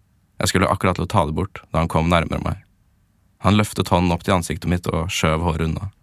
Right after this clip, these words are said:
Jeg stivnet. Berøringen hans var så myk og følsom.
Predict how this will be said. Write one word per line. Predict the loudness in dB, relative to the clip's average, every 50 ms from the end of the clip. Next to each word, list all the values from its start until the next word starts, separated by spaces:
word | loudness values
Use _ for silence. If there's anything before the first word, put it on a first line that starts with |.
| _ _ _ _ -4
Jeg | -4 -2
stivnet. | 0 0 -2 -2 -2 -6 -10 -14 -20 -20 _ _ _ -20 _ _ _ _ _ _ _ _ _ _ 0
Berøringen | 2 4 4 4 2 2 2 2
hans | 2 0 0
var | 0 0
så | 0 0
myk | 0 0 -2 -2 -6 -8
og | -6
følsom. | -4 -2 -2 -2 -4 -6 -8 -8